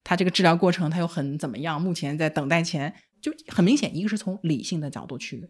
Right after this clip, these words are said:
看待，一个是从相对感受的、感性的东西去看待。哦，我看的就非常感慨。<laughs> 我认知是个案是可以给到一些温情啊，或者是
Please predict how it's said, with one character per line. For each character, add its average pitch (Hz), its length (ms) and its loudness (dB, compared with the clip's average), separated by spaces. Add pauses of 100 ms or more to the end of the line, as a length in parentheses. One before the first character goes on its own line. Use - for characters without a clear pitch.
看 - 160 -10
待， - 220 -10 (220)
一 156 120 -2
个 170 80 0
是 170 120 -2
从 160 120 -4
相 226 220 0
对 277 140 2
感 - 240 -2
受 240 180 0
的、 175 60 -4
感 - 160 -4
性 208 100 0
的 170 80 -2
东 165 160 -6
西 147 80 -8
去 - 140 -10
看 - 200 -12
待。 143 200 -10 (720)
哦， 190 60 2
我 170 160 2
看 240 200 2
的 226 80 6
就 220 80 4
非 269 180 0
常 190 240 0
感 160 240 -4
慨。 170 180 -2 (380)
<laughs> - 320 -20 (100)
我 151 140 4
认 202 180 4
知 180 160 0
是 156 220 -2 (380)
个 302 220 6
案 170 140 2
是 170 140 -2 (160)
可 - 180 -6
以 220 160 2
给 - 320 -8
到 135 160 -6
一 135 120 -6
些 147 400 -10
温 165 180 -2
情 131 300 -6
啊， 139 360 -6
或 160 80 -6
者 147 140 -6
是 151 380 -8